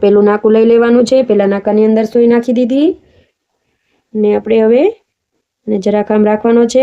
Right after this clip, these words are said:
આ લીલા દોરાની નીચેથી સોય કાઢવાની છે અને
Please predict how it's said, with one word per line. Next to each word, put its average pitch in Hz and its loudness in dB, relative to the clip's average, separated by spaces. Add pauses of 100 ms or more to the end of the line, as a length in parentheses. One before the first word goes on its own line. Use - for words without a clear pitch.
આ 233 0
લીલા 208 2
દોરાની 202 0
નીચેથી 214 -2
સોય 240 0
કાઢવાની 247 0
છે 277 2 (1080)
અને 220 2